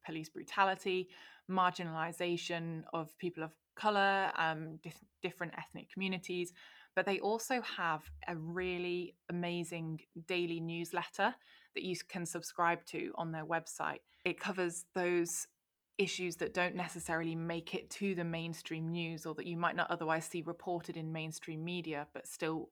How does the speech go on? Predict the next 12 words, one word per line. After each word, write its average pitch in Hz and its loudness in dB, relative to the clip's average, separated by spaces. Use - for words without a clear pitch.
shines 160 0
a - 2
light 160 4
on 170 -2
them 175 0
and 180 -2
helps - -4
you 156 -2
understand 156 -4
the 170 -2
nuances 170 -2
of 156 -2